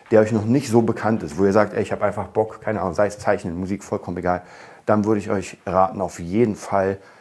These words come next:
erstmal ein, zwei, drei Kurse zu machen, während ihr das aufbaut, gar keine Frage, und einfach mal gucken, wie die Pros arbeiten. Und heutzutage wirklich,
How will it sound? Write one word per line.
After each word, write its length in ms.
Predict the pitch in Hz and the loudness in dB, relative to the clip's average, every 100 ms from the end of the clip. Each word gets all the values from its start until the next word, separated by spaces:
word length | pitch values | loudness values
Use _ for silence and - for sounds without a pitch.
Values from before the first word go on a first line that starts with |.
| _ - | _ 2
erstmal 380 | 110 - 101 | 2 2 -2
ein, 160 | 98 104 | -2 -4
zwei, 220 | - 104 | -2 -2
drei 180 | 98 85 | 0 -4
Kurse 360 | - 131 131 131 | 0 2 2 0
zu 120 | 127 | -2
machen, 300 | 120 113 117 | -2 -2 -4
während 500 | 95 113 160 143 127 | 2 8 8 8 2
ihr 120 | 120 110 | 2 0
das 160 | 101 | 2
aufbaut, 560 | - 117 - 82 - - | 2 2 2 -2 -2 0
gar 120 | 95 | -2
keine 220 | - 95 | -2 -10
Frage, 420 | - - 113 135 151 - - - | -8 -2 -2 -2 -6 -16 -20 -6
und 100 | 117 | -2
einfach 200 | 117 120 | -2 0
mal 160 | 110 104 | 0 0
gucken, 300 | - 120 104 | -2 -2 0
wie 60 | |
die 100 | 101 | -2
Pros 380 | - - 98 98 | -4 -2 -2 -2
arbeiten. 480 | 82 82 78 - - - | -4 -2 -4 -12 -20 -8
Und 160 | 113 95 | -4 0
heutzutage 580 | 113 110 - 104 104 90 | 0 0 -2 0 0 0
wirklich, 480 | 110 101 107 117 | 0 2 0 0